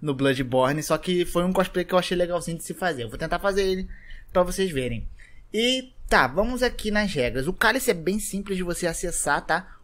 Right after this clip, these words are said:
O cálice é um cálice de, de nível um. Você acessa o cálice aí, é uma cálice de nível um, bem fácil mesmo.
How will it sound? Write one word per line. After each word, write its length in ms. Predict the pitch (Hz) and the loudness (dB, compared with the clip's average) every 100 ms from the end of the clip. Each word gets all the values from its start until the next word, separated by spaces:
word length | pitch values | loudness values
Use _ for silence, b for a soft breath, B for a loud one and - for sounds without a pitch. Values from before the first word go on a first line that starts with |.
| - | -12
O 80 | |
cálice 440 | 131 143 151 156 165 | 0 2 2 0 0
é 60 | |
um 260 | 160 160 147 | 0 -2 -4
cálice 360 | 143 156 151 147 | 0 0 -2 -6
de, 640 | 156 160 151 143 131 127 | -2 0 0 -2 -4 -6
de 120 | 120 143 | -8 -4
nível 320 | 160 196 185 | 2 6 6
um. 300 | 151 170 117 - - - - - | 4 0 -4 -10 -20 -20 -18 -8
Você 280 | 135 - | -6 0
acessa 340 | 147 - 147 156 | 0 0 -4 -4
o 40 | |
cálice 360 | - 147 147 147 | 0 0 2 0
aí, 160 | 135 | 0
é 60 | 143 | 0
uma 100 | 139 | -2
cálice 380 | - 139 139 139 | 0 0 0 -4
de 100 | 139 | -4
nível 260 | 147 170 | 0 0
um, 180 | 139 143 | 2 0
bem 260 | 135 143 185 | 0 0 0
fácil 440 | - 143 151 - | 0 0 0 -2
mesmo. 320 | 131 131 151 | -2 -2 -4